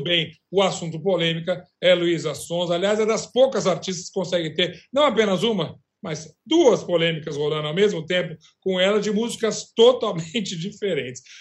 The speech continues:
Porque como se não bastasse essa questão da Mulher do Ano, a outra faixa tem um videoclipe inspirado numa escritora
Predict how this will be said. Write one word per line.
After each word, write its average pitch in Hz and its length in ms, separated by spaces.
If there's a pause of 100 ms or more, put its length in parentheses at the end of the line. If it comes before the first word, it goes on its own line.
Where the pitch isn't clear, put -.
(140)
Porque 202 160
como 247 220
se 254 120
não 233 120
bastasse 214 640
essa 160 160
questão 151 440 (240)
da 160 140
Mulher 139 320
do 190 160
Ano, 226 220 (260)
a 269 180
outra 202 320
faixa 190 480 (300)
tem 202 160
um 180 140
videoclipe 165 920
inspirado 160 920 (340)
numa 156 480 (240)
escritora 156 760